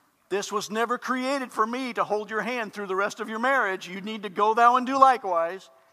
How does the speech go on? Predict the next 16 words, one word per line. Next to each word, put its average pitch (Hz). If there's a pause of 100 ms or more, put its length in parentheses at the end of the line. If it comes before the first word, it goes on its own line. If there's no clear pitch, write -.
(560)
What 240
he 311
said 302
was, 175 (100)
"I 208
wanted 320 (180)
this 226 (280)
marriage 226
counselor 202
in 185
this 190
book, 196
which 175
only 208
has 175 (240)
three 226